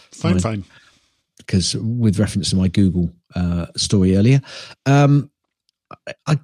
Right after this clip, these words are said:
Speaker 2: kind of not sure whether I wanted to do this story or not, but Apple Watch heart rate notification helped a twelve-year-old girl discover and treat cancer. E-, yes, I, I'm gonna leave it there.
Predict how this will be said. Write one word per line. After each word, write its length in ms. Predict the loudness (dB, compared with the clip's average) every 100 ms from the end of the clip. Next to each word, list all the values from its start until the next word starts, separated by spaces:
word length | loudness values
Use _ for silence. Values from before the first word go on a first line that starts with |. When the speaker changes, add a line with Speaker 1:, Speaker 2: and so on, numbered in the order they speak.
| _
Speaker 2:
kind 1120 | -6 -6 -2 2 4 4 4 4 4 4 4
of 240 | 4 4 0 _ -4
not 480 | -2 0 0 0
sure 240 | 2 4 4
whether 160 | 4
I 40 | 4
wanted 280 | 2 0 0
to 80 | 0
do 200 | 2 2
this 160 | 0
story 280 | 0 0 2
or 80 | 4
not, 240 | 2 0
but 120 | -2
Apple 280 | -2 0 0
Watch 260 | 0 0 -2
heart 260 | 0 0
rate 180 | 2 0
notification 680 | 2 0 0 0 0 2 2
helped 280 | 2 2 2
a 100 | 0
twelve-year-old 720 | 0 0 2 2 2 0 0
girl 320 | 0 2 2
discover 800 | 0 -4 -2 0 2 2 0 0
and 220 | -2 -2
treat 340 | 0 -2 -2 -4
cancer. 640 | 0 0 0 -2 -2 -4 -14 -20 -20 -20 _
E-, 500 | -2 0 2 0 0 -4
yes, 540 | -4 -4 -4 -6 -8 -6
I, 120 | -8 -6
I'm 180 | -2 0
gonna 160 | 2 2
leave 200 | 2 0
it 80 |
there. 220 | -4 -10